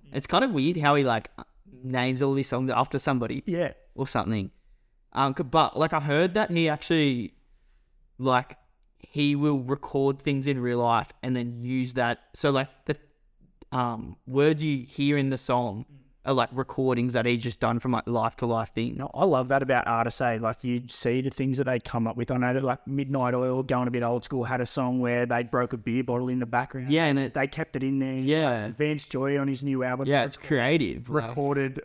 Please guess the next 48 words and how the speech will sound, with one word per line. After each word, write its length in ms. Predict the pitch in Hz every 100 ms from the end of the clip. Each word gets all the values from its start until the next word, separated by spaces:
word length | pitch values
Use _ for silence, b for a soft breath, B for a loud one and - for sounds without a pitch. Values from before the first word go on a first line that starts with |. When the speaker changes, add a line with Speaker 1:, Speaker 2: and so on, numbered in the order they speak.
| -
Speaker 1:
um, 340 | 131 123 127 - _ _
one 200 | 143 139
of 60 | 131
the 80 |
songs 460 | 123 - 127 131 117
in 240 | - 127 127
his 420 | 110 127 120 107
wardrobe 560 | 110 117 127 127 123 123
in 140 | 127 -
Italy, 460 | 123 139 117 98 -
w-, 240 | 127 156
in 60 | 139
a 60 |
room 260 | 117 120 127
that 80 | 123
he 60 |
was 100 | 120
staying 300 | - 113 131
in 60 | 120
because 200 | 120 127
it 60 | 120
had 80 | 131
the 60 |
Speaker 2:
Yeah. 60 | 127
Speaker 1:
best 180 | 127 -
acoustics, 460 | - 139 - 123
and 80 | 131
then 80 | 135
they 100 | 135
kept 220 | - 151
the 80 | 139
original 360 | 139 139 123
audio. 240 | 131 165 113
Like, 280 | 120 117 -
Speaker 2:
Yeah. 140 | -
Speaker 1:
saying 260 | 113 139 135
that, 160 | 139
like, 260 | 147 131 -
Fred 240 | - 147
again, 240 | 127 123 131
keeping 300 | 135 127 131
his 120 | 123
voice 240 | 117 123 -
recordings 440 | 127 127 123 127
and 100 | 127
stuff 180 | - 123
like 120 | 127
that. 200 | - -